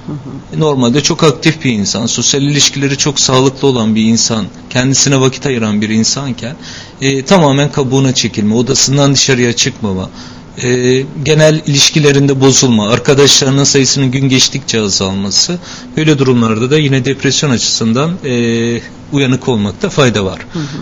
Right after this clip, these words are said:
Speaker 2: Bunlar birkaç başlık olarak, bunlar, e, liste uzatılabilir.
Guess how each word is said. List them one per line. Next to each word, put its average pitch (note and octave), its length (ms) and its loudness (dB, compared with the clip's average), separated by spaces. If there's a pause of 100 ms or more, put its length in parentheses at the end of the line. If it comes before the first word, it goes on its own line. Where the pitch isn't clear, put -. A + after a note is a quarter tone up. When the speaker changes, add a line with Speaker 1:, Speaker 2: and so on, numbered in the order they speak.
(100)
Speaker 2:
Bunlar F#3 260 2
birkaç F3+ 360 4
başlık D#3 360 2
olarak, A2 320 0
bunlar, C#3+ 340 0
e, D3 100 -4
liste D3+ 360 0
uzatılabilir. D3 920 0